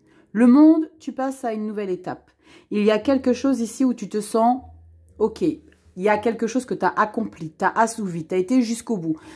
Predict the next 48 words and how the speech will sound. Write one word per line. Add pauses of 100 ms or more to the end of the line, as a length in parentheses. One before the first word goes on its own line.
(120)
Maintenant,
j'ai
envie
d'encore
de
la
nouveauté. (280)
Je
veux
changer
quelque
chose.
C'est
pas
changer,
on
n'a
pas
la
mort,
hein. (200)
Peut-être
qu'il
se
cache
ici, (400)
euh,
l'arcane
sans
nom. (300)
Mais
la
carte
du
monde,
c'est
je
suis
arrivé
au
bout.
Je
suis
arrivé,
pardon,
c'est
plus
français.